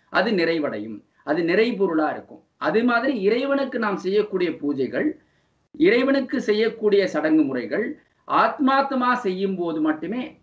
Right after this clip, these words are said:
நமக்கு அதற்கான பலன்கள் கிடைக்கும். அதுதான் அன்பு அப்படிங்கிற ஒரு விஷயத்தை அவர் பதிய வைக்கிறார்.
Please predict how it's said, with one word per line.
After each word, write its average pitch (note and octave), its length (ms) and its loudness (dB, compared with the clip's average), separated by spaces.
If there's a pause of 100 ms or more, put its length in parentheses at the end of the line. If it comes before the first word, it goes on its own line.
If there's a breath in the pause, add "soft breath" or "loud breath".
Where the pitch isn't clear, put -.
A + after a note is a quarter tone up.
(100)
நமக்கு G#3 380 0
அதற்கான E3+ 580 -2
பலன்கள் D3 440 0
கிடைக்கும். A#2 560 -12 (580)
அதுதான் A#3 560 2
அன்பு B3 640 2
அப்படிங்கிற F#3 320 0
ஒரு D#3+ 100 -2
விஷயத்தை F3 380 -2
அவர் C3+ 360 -4
பதிய C#3 240 -4
வைக்கிறார். G#2 300 -12